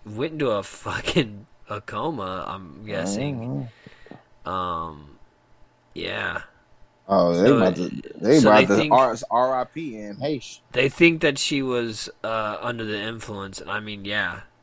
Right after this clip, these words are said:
Speaker 1: obviously.
Speaker 2: Yeah, obviously. Who drives a hundred and ten miles per hour in a fucking
Speaker 1: Oh, so
Speaker 2: neighborhood
Speaker 1: they
Speaker 2: who's
Speaker 1: found, <clears throat>
Speaker 2: not on
Speaker 1: they,
Speaker 2: drugs?
Speaker 1: they said they found, uh, cocaine and fentanyl in her bloodstream, so that bitch did some fucking laced coke.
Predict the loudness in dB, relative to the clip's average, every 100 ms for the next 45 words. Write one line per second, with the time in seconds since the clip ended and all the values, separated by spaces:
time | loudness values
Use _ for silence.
0 | _ -10 -6 -4 2 6 8 8 8 8
1 | 6 4 4 4 6 6 6 6 4 0
2 | -4 -4 -8 -4 0 0 2 4 4 2
3 | -4 -8 -10 -10 -4 0 0 2 4 4
4 | 4 4 4 4 6 4 4 0 -2 4
5 | 6 6 6 2 0 0 -2 -12 -6 -4
6 | 0 0 0 0 -4 -4 -4 -2 -4 -6
7 | -6 -4 -4 -6 -6 -6 -2 -2 -4 -8
8 | -8 -6 -6 -8 -10 -10 -10 -10 -8 -8
9 | -8 -12 -10 -10 -6 -6 -6 -8 -8 -8
10 | -8 -12 -10 -10 -8 -12 -14 -6 -6 -6
11 | -10 -10 -8 -8 -8 -16